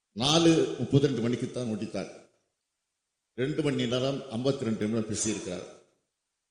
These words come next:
அமைச்சர்களின் குறுக்கீடுகள் ஒரு மணி நேரம், எதிர்க்கட்சி தலைவர் பேசியது மட்டும் ஒரு மணி ஐம்பத்தொரு நிமிஷம். இங்கே எதிர்க்கட்சிகள், குறிப்பாக அஇஅதிமுக உறுப்பினர்கள் உரையாற்றுகையில்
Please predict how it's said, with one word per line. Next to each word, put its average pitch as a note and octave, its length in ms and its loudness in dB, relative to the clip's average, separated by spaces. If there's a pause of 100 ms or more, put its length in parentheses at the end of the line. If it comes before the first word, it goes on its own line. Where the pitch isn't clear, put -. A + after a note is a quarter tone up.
(520)
அமைச்சர்களின் E3 540 4
குறுக்கீடுகள் C3+ 600 2
ஒரு A#2 160 2
மணி A2+ 140 2
நேரம், F#2+ 320 0 (1200)
எதிர்க்கட்சி F3+ 360 6
தலைவர் D3+ 340 6
பேசியது C#3+ 320 2
மட்டும் C3 400 -2
ஒரு B2+ 160 8
மணி C3+ 260 2 (640)
ஐம்பத்தொரு B2 440 -2
நிமிஷம். G2+ 360 -6 (1300)
இங்கே C#3+ 200 6
எதிர்க்கட்சிகள், E3+ 640 6 (320)
குறிப்பாக D3 460 0
அஇஅதிமுக C#3+ 520 4
உறுப்பினர்கள் A2+ 480 0
உரையாற்றுகையில் A2 640 -2